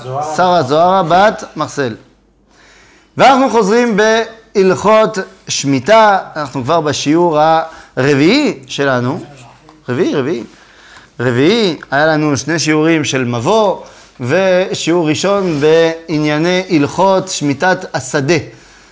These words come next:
Speaker 2: מה קורה בשדה, ומהם המלאכות הדאורייתא והמלאכות הדרבנן,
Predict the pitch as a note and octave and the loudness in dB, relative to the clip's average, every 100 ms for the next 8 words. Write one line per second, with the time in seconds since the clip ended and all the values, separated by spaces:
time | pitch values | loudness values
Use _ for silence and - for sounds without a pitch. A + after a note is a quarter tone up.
0 | _ C#3 D#3 D#3 D#3 F3 D#3 - A#2+ F3 | _ -4 -2 0 0 0 -2 -2 -2 0
1 | G#3+ C#3+ C#3+ E3+ D#3+ D3 C#3+ C3+ D3 C3 | 0 0 0 0 0 0 0 -2 -4 -4
2 | A#2+ A#2+ E3 A3+ A3 F#3+ D3+ C#3 C#3 C3+ | -2 0 2 2 0 0 0 -2 -4 -6
3 | C3 B2 B2 B2 C#3 A3 G#3 | -6 -6 -4 -2 0 2 0